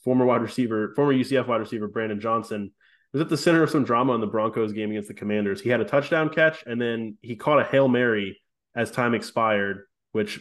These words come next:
then Denver had a chance to tie the game with a two-point conversion, which they missed. But he caught a Hail Mary. It was kind of similar to the Breshad Perriman one, uh, against E C U, 'cause, like, it got, this one got tipped at least,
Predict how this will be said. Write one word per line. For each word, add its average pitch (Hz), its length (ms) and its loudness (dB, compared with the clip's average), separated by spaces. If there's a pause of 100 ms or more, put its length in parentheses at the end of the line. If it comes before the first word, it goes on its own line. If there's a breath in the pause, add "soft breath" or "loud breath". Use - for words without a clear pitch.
then 110 340 -2
Denver 113 340 0
had 113 140 0
a 107 40 0
chance 110 300 -6
to 101 80 -18
tie 110 180 0
the 104 80 -2
game 104 160 0
with 101 100 -4
a 98 40 -10
two-point 104 360 -8
conversion, 101 440 -6
which 98 160 -10
they 101 100 -6
missed. - 460 -10 (400)
But 104 100 0
he 107 80 -2
caught 123 160 2
a 113 60 2
Hail 117 120 2
Mary. 113 220 2
It 110 60 -2
was 107 80 -4
kind 208 200 -2
of - 80 -4
similar 139 440 0
to 110 480 -4 (440)
the 113 80 -2
Breshad 110 400 0
Perriman 123 380 0
one, 95 480 -8
uh, 101 160 -4
against 104 260 -4
E 110 120 -6
C 110 160 -8
U, 113 100 0
'cause, 104 160 -8
like, 101 260 -2 (240)
it 120 100 -6
got, 131 340 -2
this 147 280 2
one 180 120 2
got 104 180 -2
tipped - 240 -2
at 92 140 -6
least, 95 320 -14